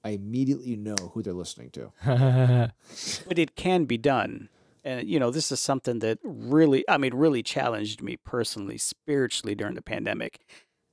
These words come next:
Speaker 3: I had to stop. I had to stop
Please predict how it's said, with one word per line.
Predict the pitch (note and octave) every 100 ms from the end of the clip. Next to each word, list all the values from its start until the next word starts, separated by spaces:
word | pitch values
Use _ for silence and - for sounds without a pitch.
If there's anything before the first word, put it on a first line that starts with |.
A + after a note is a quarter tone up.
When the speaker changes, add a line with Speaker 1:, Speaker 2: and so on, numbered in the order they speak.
| _
Speaker 3:
I | E3
had | C#3 C3+
to | C3+
stop. | - G3+ - _ _ _ _ _ _ _ -
I | A#2+
had | - D3
to | C#3+
stop | - D#3+